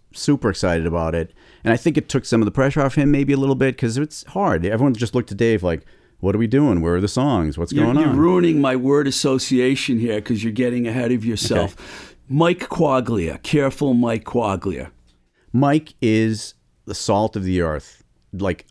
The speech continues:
Speaker 1: a guy who would do anything for a friend, a great guy.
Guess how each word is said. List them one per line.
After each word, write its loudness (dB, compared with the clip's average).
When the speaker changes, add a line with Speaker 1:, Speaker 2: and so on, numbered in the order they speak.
Speaker 1:
a -2
guy 0
who -2
would -2
do -2
anything 2
for -4
a -6
friend, -4
a -6
great -2
guy. 0